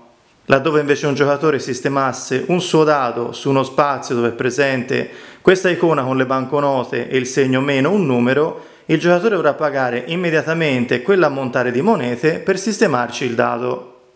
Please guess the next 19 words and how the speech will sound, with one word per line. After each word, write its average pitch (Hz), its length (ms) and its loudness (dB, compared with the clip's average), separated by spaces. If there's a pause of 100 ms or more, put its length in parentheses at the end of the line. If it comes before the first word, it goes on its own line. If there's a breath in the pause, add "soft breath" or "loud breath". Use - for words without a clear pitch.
(160)
Si - 120 -2
andrà 135 240 4
avanti 135 300 -2
così 135 320 2
quindi 131 360 0
a 117 40 0
suon 127 240 -2
di 120 80 0
piazzamenti 135 760 0
fin 156 200 -2
quando 131 460 0
tutti 185 240 -2
i 151 40 2
giocatori 151 640 0
avranno 147 380 -2
esaurito 143 640 0
i 175 80 -2
loro 156 240 2
dadi. 120 680 -4